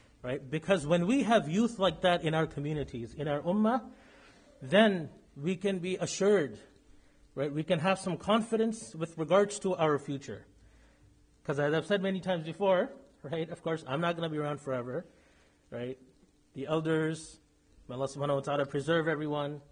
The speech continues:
right? But we're not gonna be here forever. This masjid, this community, this ummah is gonna be ha-, in the hands of our youth, our future generations, our children, our grandchildren, right? So we want our children and our grandchildren, both boys and girls, male and female,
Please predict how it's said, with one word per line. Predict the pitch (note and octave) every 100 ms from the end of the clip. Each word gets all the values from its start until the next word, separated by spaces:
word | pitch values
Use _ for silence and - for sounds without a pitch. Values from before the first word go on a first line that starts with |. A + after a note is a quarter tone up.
| -
right? | B2+ F3 -
But | F3
we're | A#3+
not | C#4+ A3+
gonna | F#3
be | E3+
here | D#3 D3+
forever. | - B2 A2 C#3 - _ _ -
This | G#3 G#3
masjid, | F3 D3+ E3 D#3
this | E3
community, | - E3+ E3 D3 E3
this | D#3 D#3+
ummah | - G3 F3
is | D#3
gonna | D#3+ F3
be | E3+
ha-, | D#3 E3+
in | E3+
the | D3+
hands | C#3+ F3+ F3+
of | F3 G#3+ G3
our | G3+
youth, | A3 C4 - - - _ _ _ -
our | D#3+
future | G3+ G#3+ A3
generations, | G#3+ G#3+ B3 G#3 D3 C3+
our | D#3
children, | D3 G#3+ G3+ G3+
our | F#3+
grandchildren, | F#3 A3+ G#3+ D#3 G#2+ G#2+ - - - - _ _ _ _ -
right? | A#2+ A#2+
So | D#3+
we | D3 D#3
want | D#3+ A3 G#3 F#3
our | E3+
children | - G#3 G#3 G3+ F#3+
and | D#3+
our | D3
grandchildren, | C#3 F3 F#3+ - C#3+ C3+
both | A#2+ F3 F3+
boys | D3 G#3+ G#3 G#3
and | F#3 E3
girls, | E3 D3+ A#2+
male | C3 F3+ G#3
and | F3+ E3+
female, | - E3 C3 A2+